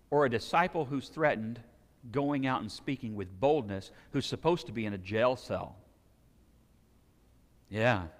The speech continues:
'Cause which would be the bir-, bigger miracle if you had been the one in the jail cell?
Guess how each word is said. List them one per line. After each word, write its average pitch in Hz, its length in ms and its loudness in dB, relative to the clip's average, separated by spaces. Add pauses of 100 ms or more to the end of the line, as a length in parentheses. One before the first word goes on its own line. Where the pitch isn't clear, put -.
(840)
'Cause 123 180 -2
which 170 220 2
would 135 80 -2
be 147 100 4
the 127 80 2
bir-, 151 240 4
bigger 147 320 0
miracle 139 600 2 (160)
if 131 120 -2
you 156 200 0
had 135 180 0
been 131 160 0
the 120 80 -2
one 127 180 2
in 120 60 0
the 110 80 0
jail 143 320 2
cell? 90 420 -6